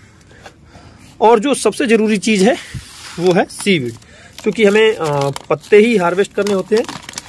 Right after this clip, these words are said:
इसके, तो हमें कम से कम एक मुट्ठी के आसपास seaweed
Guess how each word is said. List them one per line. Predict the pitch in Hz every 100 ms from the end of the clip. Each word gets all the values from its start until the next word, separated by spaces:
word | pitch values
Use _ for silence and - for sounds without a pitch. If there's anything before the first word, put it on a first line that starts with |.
| - - - - - 135 - 185
इसके, | - 262 - - -
तो | -
हमें | 165 185 233 -
कम | 170 170
से | - 190
कम | 190 240 - - - - - - -
एक | 226 208
मुट्ठी | 170 - 175
के | 160
आसपास | 147 - 220
seaweed | - 190 185